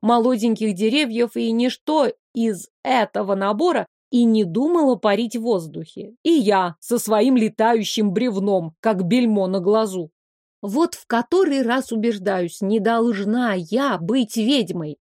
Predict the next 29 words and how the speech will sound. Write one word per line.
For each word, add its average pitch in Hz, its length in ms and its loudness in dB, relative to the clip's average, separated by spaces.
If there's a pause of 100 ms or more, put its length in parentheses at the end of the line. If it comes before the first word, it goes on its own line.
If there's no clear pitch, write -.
(220)
Все - 340 2
у 220 120 2
меня 202 400 2
шиворот 285 580 -2
на 233 200 0
выворот 226 480 -2
выходит. 196 640 -4 (540)
Обратно 285 600 2
ведьм 254 460 2
возвращали 220 880 0
партиями, 175 840 -6 (140)
а 202 80 0
меня 190 360 0
с 156 100 -4
бревном 208 640 0 (160)
так 220 280 -2
персональным 226 840 2
рейсом, 190 500 -2 (240)
так 233 280 0
как 233 280 -2
ленты 247 580 0 (260)
хватало 226 580 0
только 233 340 0
на 233 120 2
меня, 262 360 2
летающее 220 720 0
дерево 277 440 0
и 302 60 0
профессора. - 720 -4